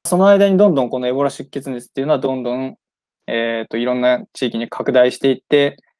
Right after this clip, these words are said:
で、そうなってからやっと、えーと、ダブリューエイチオーが動いて、医者団を送って、なんとか、えー、感染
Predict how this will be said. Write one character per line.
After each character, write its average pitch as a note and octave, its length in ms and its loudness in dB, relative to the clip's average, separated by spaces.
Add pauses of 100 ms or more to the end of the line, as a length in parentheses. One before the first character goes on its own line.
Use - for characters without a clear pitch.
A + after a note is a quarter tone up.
(140)
で、 D#3+ 260 2 (200)
そ C4 280 4
う C#4+ 40 2
な C#4+ 100 0
っ C#4 80 -8
て C4 140 -6
か C4 100 -4
ら B3 80 -2
や A#3+ 100 -4
っ A#3+ 80 -12 (100)
と、 C4+ 240 2
え F3 200 2
ー E3+ 40 -4
と、 D#3+ 100 -4
ダ D3+ 100 4
ブ D#3 100 0
リ D#3+ 60 2
ュ - 40 2
ー - 40 2
エ - 20 2
イ D#3 80 -4
チ E3 100 -4
オ D#3 80 2
ー - 20 -2
が C#3+ 80 0
動 C#3+ 220 0
い C#3+ 100 -6
て、 - 380 0
医 D3+ 80 -6
者 D3 160 0
団 C#3 300 -2
を C#3 40 -4
送 C3+ 180 -8
っ - 40 -12
て、 - 260 0
な E3 140 -2
ん D#3+ 80 -10
と E3 100 -6
か、 E3 320 4
え A2+ 800 -6
ー、 - 80 -20
感 A#2 140 -8
染 A2+ 260 -12